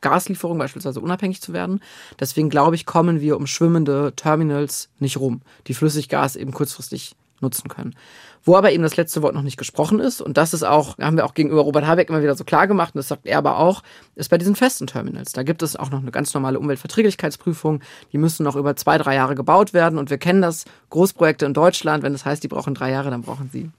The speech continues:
fünf Jahre oder länger. Und da muss man mal schauen am Ende, ob sich diese festen Terminals überhaupt noch lohnen.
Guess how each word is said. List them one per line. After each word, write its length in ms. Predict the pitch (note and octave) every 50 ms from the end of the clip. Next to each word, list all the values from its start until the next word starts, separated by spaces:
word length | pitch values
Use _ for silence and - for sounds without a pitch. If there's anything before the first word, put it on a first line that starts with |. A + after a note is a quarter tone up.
| _ -
fünf 220 | - G#3 G3+ F#3+
Jahre 220 | G3 E3+ D#3 D3 C3+
oder 160 | A#2 B2 C3
länger. 340 | B2+ D#3 F3+ F3+ F3+ F3+ F#3+ - - - - - - - - _ -
Und 120 | E3+ D#3+
da 60 | E3
muss 180 | E3 F#3 G3 -
man 100 | A3+ G3
mal 100 | F#3 F3
schauen 300 | - - B3+ C4+ C4 G3+
am 100 | D#3 C3
Ende, 200 | C3 D3+ D3 -
ob 100 | - -
sich 140 | - - -
diese 180 | E3 D3+ D3
festen 300 | C#3+ - E3+ D#3+ - -
Terminals 400 | - - E3 D3 D3+ D3 C#3+ -
überhaupt 360 | - F3 D#3+ D3 C#3 C#3 -
noch 160 | C3+ D3 B2 C3
lohnen. 480 | D#3 E3+ F#3+ G#3 E3 B2+ C3 E3 F#3